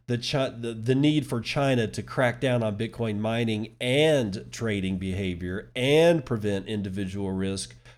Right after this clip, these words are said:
from being passed to society. So they've coordinated it within their own, within the own C-, their own C C P here.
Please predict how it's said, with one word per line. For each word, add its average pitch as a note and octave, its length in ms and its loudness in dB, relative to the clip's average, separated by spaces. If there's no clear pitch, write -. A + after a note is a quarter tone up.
from A2 180 0
being G#2 260 0
passed A2 480 -2
to A2+ 160 -2
society. G#2 680 -2
So F2+ 160 -8
they've F#2+ 220 -2
coordinated G2+ 720 -2
it E2+ 140 -8
within F#2 320 -4
their F2+ 160 -4
own, F#2 320 -4
within F2+ 400 -2
the F2+ 120 -4
own F2+ 180 -2
C-, F2+ 300 -6
their F#2+ 240 -4
own F#2 200 -2
C F#2 180 -6
C D#2+ 220 -8
P E2+ 300 -8
here. D#2 320 -10